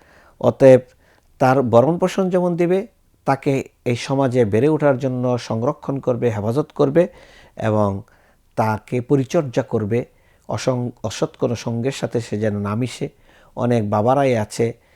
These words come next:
মায়েদের সাথে তাদের বিচ্ছিন্ন হলে সে সন্তানদের সাথে আর তিনি সম্পর্ক রক্ষা করেন না।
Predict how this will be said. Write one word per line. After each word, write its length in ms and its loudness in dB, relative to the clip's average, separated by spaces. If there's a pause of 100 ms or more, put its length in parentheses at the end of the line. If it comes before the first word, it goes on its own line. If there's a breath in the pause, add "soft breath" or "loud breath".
(240 soft breath)
মায়েদের 340 0
সাথে 280 -4
তাদের 300 -2
বিচ্ছিন্ন 460 -4
হলে 220 -2
সে 160 -4
সন্তানদের 520 -4
সাথে 260 -4
আর 60 -2
তিনি 240 -6
সম্পর্ক 480 -6
রক্ষা 360 -4
করেন 300 -8
না। 240 -12